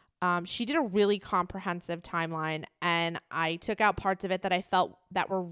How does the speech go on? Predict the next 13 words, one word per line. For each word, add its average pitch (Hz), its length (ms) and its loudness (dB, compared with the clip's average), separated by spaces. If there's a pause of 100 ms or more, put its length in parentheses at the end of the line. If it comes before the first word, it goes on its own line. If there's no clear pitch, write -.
(120)
relevant 175 500 0
to - 80 -14
that 170 180 -2
podcast 180 560 -2
episode 285 600 2 (520)
and, 175 580 0 (140)
um, 147 680 -2 (680)
talked 196 300 2
about 180 200 2
it 180 100 -2
on 180 100 -2
March 175 240 -4
second. 156 460 -8